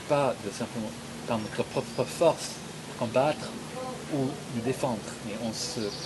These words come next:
disons, ce, ce passage commence qu'on doit, euh,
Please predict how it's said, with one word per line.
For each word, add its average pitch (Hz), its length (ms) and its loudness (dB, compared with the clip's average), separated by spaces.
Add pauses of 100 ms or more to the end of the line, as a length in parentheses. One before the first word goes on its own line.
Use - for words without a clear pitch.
(800)
disons, 107 280 -2
ce, - 180 -2
ce - 340 -2
passage 113 460 4
commence 143 420 6 (560)
qu'on 131 120 4
doit, 139 420 8 (120)
euh, 104 180 4